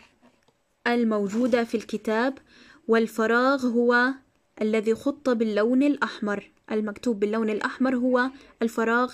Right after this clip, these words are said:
الذي عليكم أن تملؤوه. أكمل همزة قطع. لماذا؟ ستسألون أنها، آه، فعل أمر،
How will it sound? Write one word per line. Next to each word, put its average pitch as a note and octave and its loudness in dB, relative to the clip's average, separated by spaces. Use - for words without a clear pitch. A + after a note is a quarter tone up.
الذي A3 0
عليكم A3+ -2
أن A3 -2
تملؤوه. A3+ 0
أكمل C4 2
همزة A3 2
قطع. C#4+ 0
لماذا؟ G#3+ 2
ستسألون B3 0
أنها، B3 0
آه، A#3 0
فعل C4+ 2
أمر، C4 2